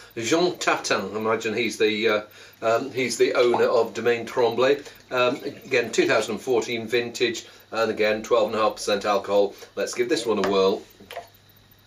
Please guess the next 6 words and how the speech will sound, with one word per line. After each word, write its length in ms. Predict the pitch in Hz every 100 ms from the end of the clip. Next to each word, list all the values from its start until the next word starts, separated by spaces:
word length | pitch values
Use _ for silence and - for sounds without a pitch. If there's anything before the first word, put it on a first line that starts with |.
| _ - - -
This 240 | 190 -
smells, 920 | - - 190 190 185 180 175 160 -
um, 420 | 165 151 151 156 127
a 40 |
little 220 | 185 220 214
more 240 | 214